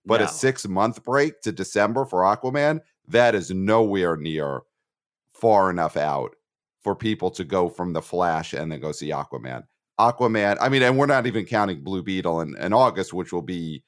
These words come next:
Speaker 1: a
Speaker 2: A total
Speaker 1: full-on
Speaker 2: failure.
Speaker 1: blip. Yeah, total failure. But that is how big of a bomb this Flash is, is that Aquaman is screwed.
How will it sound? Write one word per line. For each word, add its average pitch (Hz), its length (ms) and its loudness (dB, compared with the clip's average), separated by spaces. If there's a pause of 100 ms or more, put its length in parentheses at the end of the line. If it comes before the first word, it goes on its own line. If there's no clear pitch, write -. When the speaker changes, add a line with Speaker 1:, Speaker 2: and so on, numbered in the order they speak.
(440)
Speaker 1:
a 92 220 0
Speaker 2:
A 131 140 2
total 143 280 4
Speaker 1:
full-on 90 200 4
Speaker 2:
failure. 92 220 -2
Speaker 1:
blip. 87 440 -2
Yeah, 92 240 0
total 113 300 2
failure. 73 560 -2 (300)
But 107 180 2
that 110 220 6
is 98 140 -2
how 107 440 0
big 110 200 4
of 95 100 0
a 95 140 4 (220)
bomb 98 380 6
this 87 200 -4
Flash 87 500 -2
is, 78 280 -6 (380)
is 104 160 0
that 87 200 2 (100)
Aquaman 87 760 0 (300)
is 90 380 -4 (180)
screwed. 78 960 -8